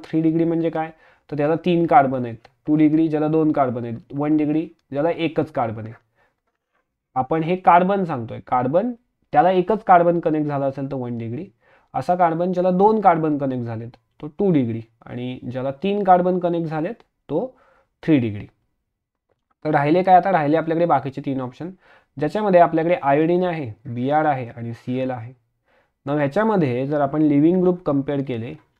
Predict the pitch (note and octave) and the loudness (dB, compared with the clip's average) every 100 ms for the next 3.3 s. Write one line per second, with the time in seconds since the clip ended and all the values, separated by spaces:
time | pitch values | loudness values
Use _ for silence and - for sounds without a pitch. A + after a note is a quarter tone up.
0 | _ _ _ _ _ _ _ D#3 C3 B2 | _ _ _ _ _ _ _ -4 -2 -4
1 | - _ _ - B2+ C#3 E3 C3+ A#2+ D#3 | -8 _ _ -10 -8 -2 0 0 -4 -10
2 | _ - B2+ D#3+ - - _ - B2 D3+ | _ -14 -10 -10 -12 -20 _ -8 -2 0
3 | E3+ F#3 | 2 0